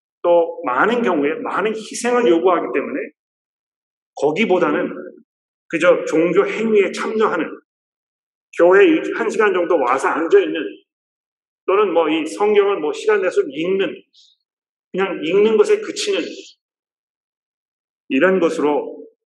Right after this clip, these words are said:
신앙생활을 대체하려고 생각하는 것입니다.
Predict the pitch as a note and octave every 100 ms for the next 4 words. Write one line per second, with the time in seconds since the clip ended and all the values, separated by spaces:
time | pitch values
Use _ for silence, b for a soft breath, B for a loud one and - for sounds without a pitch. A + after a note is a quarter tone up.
0 | _ - E3+ F3 E3+ E3 C#3 C3 - B2+
1 | C3 E3+ D3 A2+ - G#2+ - _ _ _
2 | _ - F3+ D#3+ C#3+ B2+ A2+ - -